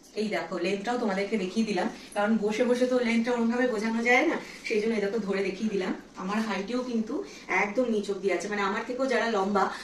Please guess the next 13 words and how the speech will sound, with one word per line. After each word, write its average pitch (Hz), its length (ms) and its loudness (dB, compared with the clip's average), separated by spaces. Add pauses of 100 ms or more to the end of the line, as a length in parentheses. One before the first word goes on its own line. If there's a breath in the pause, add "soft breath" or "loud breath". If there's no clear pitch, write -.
(120)
তারাও 220 280 4
কিন্তু 254 220 0
এটা 247 380 4 (120)
ইজিলি 226 300 -4
পরতে 208 260 -2
পারবে। 185 260 0
এই 175 120 -6
যে 160 60 -4
এইভাবে 196 460 -2
যদি 208 180 2
ধরি 190 240 2
একদম 208 400 0
গায়ে, 170 220 -4